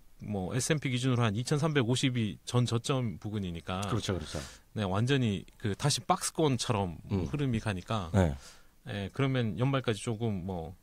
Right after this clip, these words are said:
Speaker 1: 재미없겠죠. 예, 반등 나와도.
Speaker 2: 근데 하여튼 요새 보면 그 어저께, 어저께 이제 오늘이 아니라 어저께 새벽. 이제
Speaker 1: 네.
Speaker 2: 오늘 날짜로 보면 우리 한국 시간으로 십구 일이고
Speaker 1: 네.
Speaker 2: 미국 시간이면 십팔 일인데,
Speaker 1: 네.
Speaker 2: 그러니까 딱 어저께 이십사 시간 전에,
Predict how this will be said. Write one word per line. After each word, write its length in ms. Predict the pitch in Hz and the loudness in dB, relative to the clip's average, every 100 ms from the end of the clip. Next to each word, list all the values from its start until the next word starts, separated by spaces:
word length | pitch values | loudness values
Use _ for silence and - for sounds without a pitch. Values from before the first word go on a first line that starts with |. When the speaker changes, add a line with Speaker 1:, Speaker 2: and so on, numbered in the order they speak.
| - _ - | -20 _ -4
Speaker 1:
재미없겠죠. 680 | 110 120 98 113 - 85 82 | 0 0 0 -4 -4 -6 -6
예, 220 | 90 85 85 - - | -6 -8 -12 -20 -10
반등 260 | - 107 107 | -4 -2 -2
나와도. 260 | 80 85 80 110 85 | -4 -8 -10 -12 -8
Speaker 2:
근데 200 | 123 139 | -4 -2
하여튼 200 | 156 131 | -2 0
요새 400 | 123 131 147 147 | -2 2 4 4
보면 480 | 131 117 131 135 120 - | 4 4 4 4 -2 -6
그 480 | 120 110 101 95 92 - | 0 2 4 4 0 -4
어저께, 540 | 95 104 127 113 92 - | 2 4 6 8 8 6
어저께 280 | 95 - 98 | -2 -6 -8
이제 100 | 95 | -4
오늘이 360 | 104 131 131 95 | 6 8 10 8
아니라 320 | 87 90 92 | 6 4 2
어저께 340 | 76 95 120 | 2 2 4
새벽. 360 | 101 78 73 127 | 4 2 0 -8
이제 120 | 110 - | -2 2
Speaker 1:
네. 60 | 101 | 4
Speaker 2:
오늘 180 | 104 | 4
날짜로 380 | 90 82 - 95 87 | 4 0 2 0 0
보면 200 | 85 90 | -2 -2
우리 180 | 80 87 | -2 0
한국 260 | 117 113 | 2 0
시간으로 400 | - 113 95 85 | -2 0 4 4
십구 320 | 85 - - 117 | 2 -2 2 2
일이고 360 | 90 90 82 - | 2 -2 -4 -4
Speaker 1:
네. 160 | 101 87 | -4 2
Speaker 2:
미국 160 | 107 104 | 2 2
시간이면 400 | - 120 98 92 | 6 8 8 6
십팔 320 | - 127 104 | 6 6 6
일인데, 280 | 85 78 85 | 2 2 4
Speaker 1:
네. 200 | 92 78 - | 2 0 -8
Speaker 2:
그러니까 240 | - 131 - - | 4 4 4 2
딱 80 | 147 | 6
어저께 520 | 92 113 127 135 127 - | 10 10 10 8 6 4
이십사 400 | 131 120 123 135 | 0 0 4 6
시간 280 | 123 123 113 | 8 8 8
전에, 360 | 92 87 135 | 8 6 6